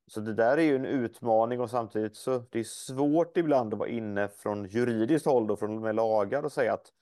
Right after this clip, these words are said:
man får inte avtala hur som helst om vem som ska betala för det. Det är ju, det, det där är rätt svårt, för vi har ju också en avtalsfrihet och man ska ha rätt att teckna liksom avtal ganska så fritt åtminstone, samtidigt som vi ser att det ofta då styr åt fel håll.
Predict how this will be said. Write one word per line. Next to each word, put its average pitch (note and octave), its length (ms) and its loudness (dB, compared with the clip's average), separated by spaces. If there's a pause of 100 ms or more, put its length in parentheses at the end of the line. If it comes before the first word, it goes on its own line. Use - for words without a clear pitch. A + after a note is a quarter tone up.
(400)
man G#2 120 -6
får A#2+ 140 0
inte A2+ 180 -2
avtala A2+ 840 0
hur C3+ 140 -6
som G2+ 180 -10
helst G2 340 -8
om A2 60 -4
vem G#2 220 0
som G#2 120 -4
ska - 160 -6
betala G#2 540 0
för G#2 340 -4
det. - 80 -6
Det G#2 100 -4
är A2+ 100 -4
ju, A#2+ 180 -8 (880)
det, - 240 -18 (600)
det B2 100 0
där C3 140 4
är D3 280 -4
rätt B2 160 -2
svårt, - 720 -2
för - 140 -14
vi A#2 100 -4
har A#2+ 100 4
ju A2+ 60 2
också A2+ 220 -2
en A#2+ 60 -2
avtalsfrihet A#2 960 -2
och A#2 40 -8
man G#2+ 100 -6
ska G2+ 100 -6
ha G2 120 -2
rätt - 300 -8
att A2 160 -10
teckna G#2+ 320 -8
liksom G#2+ 240 -6
avtal G#2+ 380 -4
ganska A2 340 -4
så A#2 100 -10
fritt A#2 240 -4
åtminstone, G2+ 600 -2 (800)
samtidigt A2 320 -2
som G#2+ 120 -2
vi G2+ 80 -2
ser B2 300 0
att A#2 120 -2
det G#2+ 100 0
ofta - 340 -6
då F2+ 100 -6
styr F#2 300 -4
åt F2+ 100 -6
fel F#2 220 -4
håll. G#2+ 380 -2